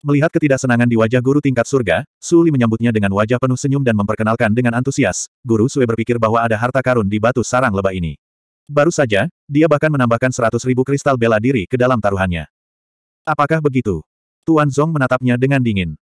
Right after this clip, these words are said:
Matanya memerah saat dia melirik batu sarang lebah yang besar dan mendengus dingin, "Itu hanya batu yang tidak berguna." Setelah mengatakan itu, dia pergi. "Hehe,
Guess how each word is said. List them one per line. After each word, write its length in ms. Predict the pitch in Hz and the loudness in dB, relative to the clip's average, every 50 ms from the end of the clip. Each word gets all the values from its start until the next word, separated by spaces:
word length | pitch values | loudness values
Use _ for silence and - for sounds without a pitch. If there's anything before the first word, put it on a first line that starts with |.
| _ _ - | _ _ -4
Matanya 400 | 147 143 - 147 151 170 180 175 | -2 0 0 2 2 2 2 0
memerah 240 | 151 135 127 123 | 2 0 0 0
saat 160 | - 123 127 135 | 0 0 -2 0
dia 160 | 131 123 120 | 0 0 0
melirik 240 | 113 110 113 120 - | 2 2 0 0 0
batu 240 | 117 113 - 120 | 0 0 0 0
sarang 240 | - 120 113 110 110 | 0 0 0 0 0
lebah 160 | 107 98 117 | 0 0 0
yang 240 | 131 143 135 123 117 | 0 0 0 0 -2
besar 240 | 117 - 127 120 117 | -2 0 0 0 2
dan 80 | 113 113 | 2 2
mendengus 320 | 113 117 117 127 127 123 | 2 2 2 0 0 0
dingin, 320 | - 143 151 127 98 85 - _ _ - | 0 0 0 0 -2 -4 -8 _ _ -2
"Itu 240 | 156 151 156 151 | 0 0 2 0
hanya 240 | 143 131 120 113 104 | 0 0 0 0 2
batu 240 | 104 104 - 123 127 | 0 0 0 0 0
yang 160 | 135 127 123 | 0 0 0
tidak 240 | 139 135 110 95 101 | -2 -2 -2 -2 0
berguna." 320 | 98 98 95 87 78 73 - _ _ _ _ _ _ _ _ _ _ _ _ _ _ _ | -2 -2 -2 -2 -4 -6 -10 _ _ _ _ _ _ _ _ _ _ _ _ _ _ _
Setelah 320 | - - 139 147 151 160 170 | -6 -2 0 2 2 2 2
mengatakan 400 | 160 143 131 123 123 120 123 120 | 0 0 0 0 0 0 0 -2
itu, 320 | 123 - 123 123 143 165 - _ _ | 0 2 2 2 2 0 -4 _ _
dia 240 | 147 151 170 160 131 | -2 2 2 2 2
pergi. 320 | 123 107 95 92 80 71 - _ _ _ _ _ _ _ _ _ _ - | 0 -2 -2 -4 -6 -8 -12 _ _ _ _ _ _ _ _ _ _ -8
"Hehe, 480 | - 151 147 139 120 117 95 80 - | -4 -2 -2 0 -2 -2 -4 -6 -10